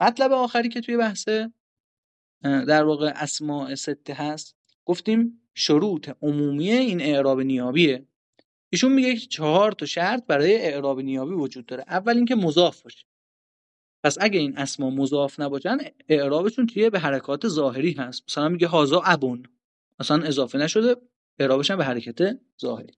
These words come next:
شرط دوم این است که مضاف به یای متکلم باشه. ببخشید،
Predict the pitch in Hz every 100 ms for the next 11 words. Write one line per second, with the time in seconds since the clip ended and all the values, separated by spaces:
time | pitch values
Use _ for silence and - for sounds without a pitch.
0 | _ _ _ _ _ _ - 185 220 240
1 | 269 254 269 240 247 - 254 190 147 165
2 | 196 247 170 165 226 226 - 143 143 135
3 | 196 226 151 139 139 135 _ _ _ _
4 | _ _ _ _ _ _ 160 165 - 135
5 | -